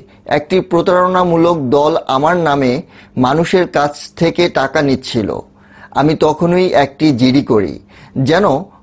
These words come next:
ভবিষ্যতে এ ধরনের কাজ কেউ আর করার সাহস না পায়। সেখান থেকে এক অপরিচিত সাংবাদিক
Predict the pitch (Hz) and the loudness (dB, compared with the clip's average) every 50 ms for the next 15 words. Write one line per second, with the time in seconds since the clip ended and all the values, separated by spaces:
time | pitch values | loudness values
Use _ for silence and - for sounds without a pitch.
0 | - 131 131 131 139 147 165 180 - - 190 180 190 185 - - - 170 170 170 | -6 -2 0 2 2 2 2 0 0 0 0 2 2 0 -2 0 0 2 2 2
1 | 147 143 135 143 147 156 160 165 160 - - 143 135 147 147 - - - - 143 | 2 2 2 2 2 2 2 0 0 0 -2 -2 -2 -2 -2 -6 -6 -2 0 2
2 | 143 156 156 - - - - 127 135 143 139 - - 135 131 139 147 143 - - | 2 2 0 -2 -4 -4 -2 -2 0 -2 -2 -2 -2 0 0 0 0 -2 -4 -4
3 | 131 123 143 156 170 - - - 131 123 117 117 117 - - 71 - - - - | -4 -2 -2 -4 -6 -8 -6 -4 -2 0 0 -2 -2 -4 -6 -6 -6 -8 -12 -18
4 | - _ _ _ - - - - - - - - 170 175 - 214 226 220 208 214 | -20 _ _ _ -20 -20 -20 -20 -16 -6 -2 -2 0 0 0 0 0 0 0 0
5 | 202 202 185 185 180 - - 156 - - - - 147 151 - - 180 180 180 175 | 0 2 2 0 0 0 0 0 0 -2 -4 -2 -2 -2 0 2 2 2 2 0
6 | 190 180 - 180 170 - - 139 135 143 147 156 160 143 139 135 - - | -2 -2 -2 -2 -2 -2 -2 -2 0 0 0 0 2 2 0 0 -2 -4